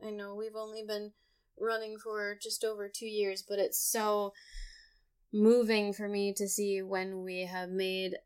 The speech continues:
a difference in someone's life, whether it's someone who's come out from, from year nine and they've completely changed the direction of their life, whether it's a kid who's really struggled for years fitting in and now has friends and feels safe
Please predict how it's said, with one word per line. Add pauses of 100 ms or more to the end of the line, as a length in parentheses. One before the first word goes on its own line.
(240)
a
difference
in
someone's
life,
whether
it's
someone
who's
come
out
from, (100)
from
year
nine
and
they've (120)
completely
changed
the
direction
of
their
life,
whether
it's
a
kid
who's (380)
really
struggled
for
years (160)
fitting
in
and
now (120)
has (160)
friends
and
feels
safe